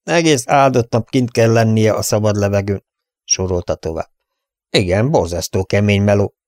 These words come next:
Ezért döntöttem úgy, hogy belépek a légierőhöz. Valahova csak szöknöm kellett." Ragyogó mosolya kivillantotta újabb erősségét, pompásan szabályos hófehér fogsorát.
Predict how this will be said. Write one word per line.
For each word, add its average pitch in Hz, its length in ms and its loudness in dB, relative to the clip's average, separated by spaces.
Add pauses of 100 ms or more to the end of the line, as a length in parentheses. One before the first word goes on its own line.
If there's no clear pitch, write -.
(480)
Ezért 170 360 2
döntöttem 135 540 0
úgy, 123 180 0
hogy 104 140 0
belépek 101 480 0
a 101 40 0
légierőhöz. 90 880 -4 (240)
Valahova 104 640 -2
csak - 200 -2
szöknöm 90 380 -6
kellett." 92 580 -4 (1200)
Ragyogó 139 480 0
mosolya 107 440 0
kivillantotta 110 1000 0
újabb 123 440 0
erősségét, 95 840 -4 (200)
pompásan 131 640 0
szabályos 101 580 0
hófehér 87 520 -4
fogsorát. - 600 -10